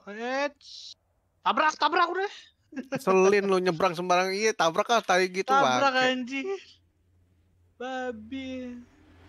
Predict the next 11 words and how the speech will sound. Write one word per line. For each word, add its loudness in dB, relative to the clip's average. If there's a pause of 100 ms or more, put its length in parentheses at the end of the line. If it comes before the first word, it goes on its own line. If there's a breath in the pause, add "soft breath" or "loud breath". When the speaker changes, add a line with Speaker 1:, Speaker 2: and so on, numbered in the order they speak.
(600 soft breath)
Speaker 1:
Nih, -10
nih, -6
gua -6
berhent-, -8
diberhentiin -10
di -12
sini, -14
anjing, -12
udah -14
deket -18
banget. -8